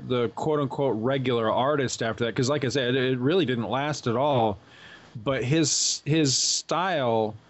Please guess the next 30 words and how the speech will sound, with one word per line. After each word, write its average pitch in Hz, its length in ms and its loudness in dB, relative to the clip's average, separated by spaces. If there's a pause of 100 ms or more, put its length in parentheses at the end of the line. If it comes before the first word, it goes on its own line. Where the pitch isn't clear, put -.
(560)
not 151 300 2
only 165 220 2
was 131 220 2
it 123 80 4
a 120 60 2
complete 139 460 0
departure 123 500 -2
from 104 240 -2
yours, 107 880 -2 (560)
but 139 160 0
I 135 220 0
felt 160 240 0
it 131 100 0
was 120 160 0
a 110 40 -6
complete 123 440 -2
departure 127 580 -2
from 117 300 2
what 123 180 0 (220)
the 120 140 0
character 135 440 -2
was 113 240 2
even 127 200 2
about. 127 520 0
It, 123 220 -2
it 123 160 0
had 143 200 -2
a 139 80 0
very 139 400 2
almost, 135 680 0